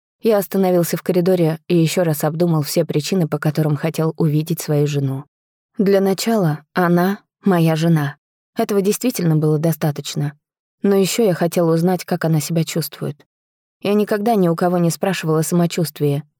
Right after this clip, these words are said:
Возможно, только у Лав, когда она была ребёнком и подростком. Но Лав — моя сестра, а Бьянка моя, просто моя. Из двери выскользнула Олли и тихо вскрикнула, когда врезалась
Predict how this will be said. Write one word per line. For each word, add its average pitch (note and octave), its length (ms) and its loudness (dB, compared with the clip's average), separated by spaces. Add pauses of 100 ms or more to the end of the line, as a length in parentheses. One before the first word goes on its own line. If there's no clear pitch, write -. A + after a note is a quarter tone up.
Возможно, F#3 520 0
только F3+ 260 -2
у F3 80 4
Лав, G3+ 260 2
когда D#3+ 300 0
она D#3 180 0
была D#3+ 240 0
ребёнком E3 600 0
и E3+ 80 -4
подростком. D#3 680 -4 (340)
Но F#3+ 180 2
Лав — E3+ 440 0
моя F3 300 2
сестра, F3+ 520 -2 (240)
а F3+ 140 0
Бьянка F3+ 440 0
моя, D#3+ 460 0 (460)
просто F#3+ 340 -2
моя. D3 420 -2 (920)
Из G#3+ 180 2
двери A#3 240 4
выскользнула E3 680 2
Олли F#3+ 400 2 (260)
и G#3 100 0
тихо A3+ 280 -2
вскрикнула, F#3+ 580 -2
когда E3+ 280 0
врезалась C#3+ 420 -2